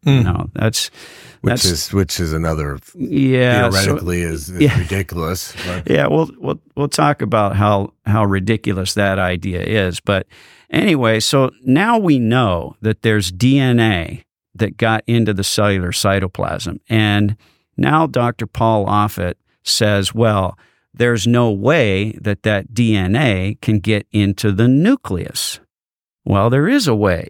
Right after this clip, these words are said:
Speaker 1: it gets into the nucleus because that D N A plasmid that I just talked about that is put into E. coli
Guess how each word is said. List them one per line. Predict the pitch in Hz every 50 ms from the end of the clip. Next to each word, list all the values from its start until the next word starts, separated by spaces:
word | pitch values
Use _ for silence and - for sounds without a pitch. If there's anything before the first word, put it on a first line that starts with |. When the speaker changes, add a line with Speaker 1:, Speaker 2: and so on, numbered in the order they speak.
| -
Speaker 1:
it | 98 87
gets | 82 - 95 95 - -
into | 104 95 - -
the | 95 95
nucleus | 95 90 87 87 78 - - 92 - - - - - -
because | - - 110 107 - - 131 123 120 120 117 - - - _ _ _ _ _ _ _ _ _ _ -
that | - 143 196 208 208 208 131
D | 104 - 190 180 180
N | 180 170 156
A | 151 147 147
plasmid | 143 - - 135 123 120 120 131 135 127 151 160 165 175 190 190 _ _ _ _ _ _ _ _
that | - 117 117
I | 120 123
just | 117 110 127 127 - -
talked | - 135 135 135 - -
about | - 131 135 139 147 147 - - - -
that | 101 95 95 -
is | 92 98 -
put | - - 139 127 123
into | 135 131 123 - 113 101
E. | - 123 123 127
coli | - - - 135 131 135 135 127 131 135 135 143 143 143 147 143 143